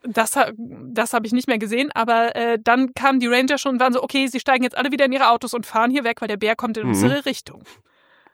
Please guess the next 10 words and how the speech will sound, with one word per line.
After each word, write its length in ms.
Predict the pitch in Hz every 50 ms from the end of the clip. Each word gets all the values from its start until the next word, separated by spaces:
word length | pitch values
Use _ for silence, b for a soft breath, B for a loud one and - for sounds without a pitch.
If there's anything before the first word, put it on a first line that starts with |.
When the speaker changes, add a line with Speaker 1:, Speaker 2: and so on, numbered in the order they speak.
| b b _
Speaker 1:
Also 380 | - 240 214 233 220 220 220 214 - _
das 280 | - 247 339 - - 330
war 180 | 339 330 330
mehr 320 | 311 262 277 294 269 - -
als 240 | - - - - -
zweihundert 460 | 247 240 233 226 233 226 208 - -
Meter 260 | 233 214 214 - 208
Abstand. 800 | 190 196 208 - - - - - - - - 247 - - - - -
Speaker 2:
<laughs> 120 | - _
Ja, 160 | - 113 -